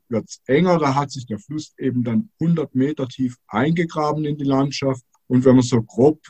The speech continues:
schauen, dann haben wir eben im Norden von der Wutachschlucht Löffingen oder noch größer Donaueschingen und im Süden eben den Bonndorf oder grob gesagt eben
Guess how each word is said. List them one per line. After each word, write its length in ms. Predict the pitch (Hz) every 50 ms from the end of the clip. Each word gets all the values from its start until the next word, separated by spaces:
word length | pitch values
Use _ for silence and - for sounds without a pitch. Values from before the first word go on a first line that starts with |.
| - -
schauen, 420 | - - 107 101 127 139 156 151
dann 160 | 139 127 120
haben 140 | 123 123 127
wir 180 | 127 123 - -
eben 220 | 127 123 123 117
im 280 | 110 110 107 104 101 101
Norden 600 | 104 104 113 131 151 160 160 160 156 147 143 135 _ _ _ _ _ _
von 220 | _ _ 131 127 127
der 120 | 127 113
Wutachschlucht 680 | 120 139 143 120 135 127 120 - - 127 127 123 120 - _ _ _ _ _ _ _
Löffingen 580 | 101 117 139 156 156 - - 170 165 147 135
oder 160 | 127 120 123
noch 240 | 123 120 123 123 123 -
größer 380 | _ - 120 117 110 - 107 98
Donaueschingen 840 | - 104 98 92 90 110 151 190 196 - - 185 175 170 160 139 - _ _ _
und 180 | - 135 131
im 80 | 131 123
Süden 380 | 120 - 123 131 143 147 143
eben 300 | 131 - 123 120 127 113
den 240 | 107 104 101 95 - - _ _ _
Bonndorf 680 | 101 113 131 156 165 160 151 147 143 143 139 131 - -
oder 240 | 123 123 123 110 104 _ _ _ -
grob 240 | - 120 120 120
gesagt 460 | - - 120 - 117 113 113 120 _ -
eben 320 | 117 110 117 113 107 104